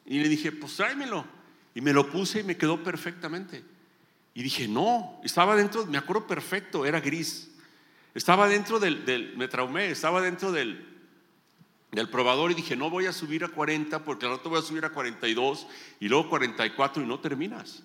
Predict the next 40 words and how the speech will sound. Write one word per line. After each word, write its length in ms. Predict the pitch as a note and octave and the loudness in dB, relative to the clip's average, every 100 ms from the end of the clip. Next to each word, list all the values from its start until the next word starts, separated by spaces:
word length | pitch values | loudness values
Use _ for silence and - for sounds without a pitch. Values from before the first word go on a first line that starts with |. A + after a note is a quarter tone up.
| _ - - - - | _ -20 -20 -20 -6
Entonces 220 | D#3 E3 | -2 2
la 140 | E3 | 0
chava 200 | - F3 | 2 2
me 100 | F3 | 0
dijo, 240 | F3 F3+ E3 | -4 -6 -6
"Se 160 | F3+ | -2
le 100 | E3+ | 0
ve 100 | F#3 | 2
muy 160 | A3 A#3+ | 0 -2
bien". 300 | A#3 C4 A#3+ | -2 0 0
Le 40 | |
dije, 200 | F3 C3 | -2 -4
"Sí, 160 | - F3+ | -8 -6
tú 180 | - E3+ | -4 -4
porque 220 | - D#3+ | -6 -4
quieres 200 | E3+ D3 | -4 -2
vender". 380 | A2+ G2 G3 - - - - | -2 -2 -2 -4 -16 -14 -2
Pero 180 | C3+ C#3+ | 4 6
le 100 | D3 | 6
dije, 220 | D3 C#3+ | 4 2
"No, 200 | D3+ A3 | 4 4
no 180 | F#3 F#3 | 2 2
quiero 160 | G#3 | 0
subir". 600 | G#3 E3+ E3+ G#3 D3+ - - | 0 0 -2 -4 -6 -16 -14
Y 80 | - | -4
me 80 | C#3 | 0
dice, 200 | D3+ D3+ | 0 -2
"Pero 180 | D#3 C#3+ | -4 0
ya 120 | F3+ | 0
subiste, 460 | F3+ A#3 F4+ - F#3+ | 0 -2 -2 -2 -4
este 180 | - | 0
está, 260 | F#3 F#3 F3 | 0 4 4
eres 260 | D#3+ F#3 - | 6 2 2
cuarenta". 540 | G3+ G3 D#4 C#4 A3+ - - - - | 0 2 0 -4 -8 -12 -20 -20 -14
Dije, 200 | A2 C3 | -4 2
"No 200 | C3+ A3 | 6 6
voy 140 | B3+ | 4
a 40 | A#3 | -2
hacer 260 | - A3 | -2 -4
cuarenta". 480 | A3+ F#3+ G#3+ F#3 A2+ | -2 -4 -6 -8 -10